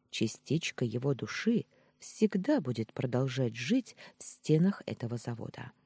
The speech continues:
Оглядываю просторный холл, пытаясь подметить каждую деталь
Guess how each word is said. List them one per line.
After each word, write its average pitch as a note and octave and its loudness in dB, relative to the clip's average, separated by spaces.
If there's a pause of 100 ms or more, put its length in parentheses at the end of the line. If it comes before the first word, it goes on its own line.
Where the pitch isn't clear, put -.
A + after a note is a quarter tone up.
(840)
Оглядываю C3+ 2
просторный A2 -2
холл, A3+ 2 (480)
пытаясь B3+ 4
подметить G3+ 4
каждую G3+ 6
деталь F3 -2